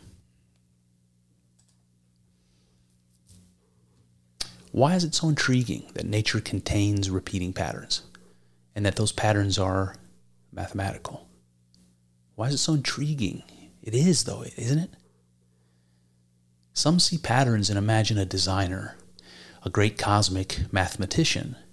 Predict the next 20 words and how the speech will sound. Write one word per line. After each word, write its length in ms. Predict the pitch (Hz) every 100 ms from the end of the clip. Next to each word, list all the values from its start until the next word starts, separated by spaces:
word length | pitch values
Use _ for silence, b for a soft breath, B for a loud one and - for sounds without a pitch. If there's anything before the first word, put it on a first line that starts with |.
| - - _ _ _ _ _ _ _ _ -
Others 320 | 131 175 160
imagine 560 | 147 151 139 139 131
some 540 | 123 - 120 120 113 110 _ _ _
pre-existing 640 | - 135 127 113 120 - 101
structure 640 | - 120 - - - - - B B B
to 100 | -
which 220 | 110 -
nature 400 | 110 104 110 104
must 340 | 98 101 - -
accord. 600 | - - 147 82 - - - - _ _ _ _ _ _ _ _ _ _ -
In 120 | 95
either 140 | 165
case, 420 | 190 - - - B B B B
we 100 | 117
imagine 420 | 135 147 143 139
something 560 | 131 139 123 123 117 113 -
preliminary 760 | - 107 120 139 120 98 92
to 160 | 90 -
the 80 | 90
cosmos, 640 | 117 120 110 - - -